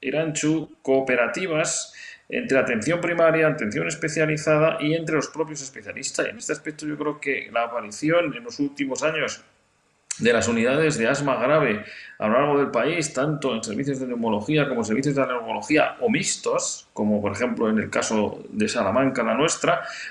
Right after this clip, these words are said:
pues evidentemente ha cambiado un poco este panorama y ha ido adaptando un poco mejor la situación. Pero aún quedan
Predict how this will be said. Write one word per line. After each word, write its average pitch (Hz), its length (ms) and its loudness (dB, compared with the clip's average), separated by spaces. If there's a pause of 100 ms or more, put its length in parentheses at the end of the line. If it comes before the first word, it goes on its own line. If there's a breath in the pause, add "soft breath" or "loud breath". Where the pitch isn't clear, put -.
pues 117 140 0
evidentemente 139 560 2
ha 160 60 2
cambiado 147 280 4
un 139 60 0
poco 143 220 0
este 151 160 -2
panorama 135 520 2
y 131 60 0
ha 113 100 -2
ido 127 460 2
adaptando 120 520 0
un 135 80 -2
poco 113 260 -12
mejor 127 260 -4
la 127 60 0
situación. 98 420 -8
Pero 98 160 2
aún 170 320 6
quedan 139 440 -8